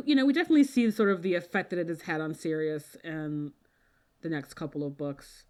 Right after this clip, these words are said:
And I feel like, yeah, he should have so many more signs of P T S D. This is a super traumatic ass thing to have happened to you. On top of, like,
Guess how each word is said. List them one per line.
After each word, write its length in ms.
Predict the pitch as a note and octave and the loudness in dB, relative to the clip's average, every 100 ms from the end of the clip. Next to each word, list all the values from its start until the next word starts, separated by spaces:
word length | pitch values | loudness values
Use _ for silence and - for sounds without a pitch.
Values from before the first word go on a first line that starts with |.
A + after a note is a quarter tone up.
| _ _ _ _ _ _ | _ _ _ _ _ _
And 240 | G3 F#3 F#3+ - | -2 -2 -2 0
I 140 | F#3+ | 0
feel 300 | G3+ G#3 G#3 | 2 2 2
like, 560 | G3 F3+ E3+ D#3+ - - _ _ _ _ _ _ _ _ _ _ _ _ _ - | 2 0 0 0 -2 -20 _ _ _ _ _ _ _ _ _ _ _ _ _ 2
yeah, 260 | G#3+ E3+ F#3 | 2 2 0
he 140 | A3+ | 0
should 160 | A#3+ G3+ | 2 2
have 280 | G#3+ F3+ - _ _ _ _ _ _ _ _ _ - | 2 0 -6 _ _ _ _ _ _ _ _ _ -20
so 240 | - A3 G3+ | -2 2 4
many 200 | G3 F#3 | 4 2
more 220 | F3+ E3+ | 0 -4
signs 300 | E3+ D#3+ D#3 | -4 -8 -6
of 100 | D3+ | -8
P 120 | - | -10
T 180 | D3+ D3+ | -10 -8
S 140 | C#3+ | -10
D. 320 | _ _ _ - - _ - - | _ _ _ -20 -20 _ -6 8
This 180 | B4 D4 | 8 8
is 120 | A3+ | 4
a 40 | G3 | 2
super 340 | - A#3+ G#3 | 4 4 4
traumatic 440 | - G3 F3+ D#3+ - | 2 0 0 -2 -6
ass 180 | C#3 | -10
thing 240 | - D3+ C3 | -8 -8 -6
to 80 | C#3+ | -8
have 100 | C#3 | -10
happened 300 | C#3 C#3+ C#3+ | -12 -10 -10
to 60 | D3+ | -6
you. 220 | C#3 C3 _ _ _ - | -6 -8 _ _ _ 2
On 140 | A3+ | 2
top 260 | A3 A3+ G3+ | 4 2 2
of, 160 | F#3+ | -2
like, 460 | F3 E3 D3+ D3+ _ | -2 -2 -4 -6 _